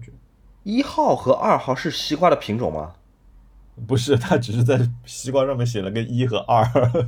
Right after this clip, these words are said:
Speaker 1: <laughs> 他说你先吃这个，吃完了再吃那个。呃，没有，没有，就是普通的西瓜。因为我看闲鱼，呃，那个盒马西上的西瓜要七十块钱一个，因为我很想吃西瓜，然后我就想说，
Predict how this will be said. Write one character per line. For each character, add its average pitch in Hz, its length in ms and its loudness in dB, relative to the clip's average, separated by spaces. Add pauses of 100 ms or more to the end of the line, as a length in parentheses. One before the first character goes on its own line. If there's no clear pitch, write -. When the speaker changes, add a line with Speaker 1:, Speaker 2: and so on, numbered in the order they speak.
(100)
Speaker 1:
<laughs> - 540 -6
他 147 80 0
说 151 120 0
你 135 120 -2
先 196 220 0
吃 262 100 -6
这 226 160 0
个， 127 220 4
吃 185 160 -2
完 185 160 4
了 185 80 0
再 165 140 0
吃 165 160 -12
那 175 160 -4
个。 - 420 -8
呃， 104 220 -4
没 117 160 -6
有， 92 140 -6
没 92 100 -14
有， - 80 -12
就 147 180 -10
是 120 160 -8
普 104 220 -12
通 101 200 -12
的 95 300 -8
西 - 220 -14
瓜。 73 200 -8 (540)
因 254 80 -2
为 240 40 4
我 127 160 4
看 185 240 -2
闲 135 320 -4
鱼， 156 160 -4
呃， 165 60 2
那 170 160 -4
个 123 220 2
盒 120 200 -2
马 139 220 -2
西 123 340 -8
上 131 280 -4
的 120 80 -4
西 120 240 -6
瓜 123 160 -2
要 117 100 0
七 143 220 -8
十 123 100 -12
块 104 160 -10
钱 87 180 -14
一 - 60 -14
个， - 80 -12
因 110 80 -6
为 127 60 -4
我 107 40 -2
很 110 80 -6
想 107 160 -6
吃 95 140 -16
西 92 180 -12
瓜， 82 120 -4
然 92 100 -4
后 113 60 -4
我 98 100 -8
就 95 80 -8
想 80 100 -10
说， 98 160 -12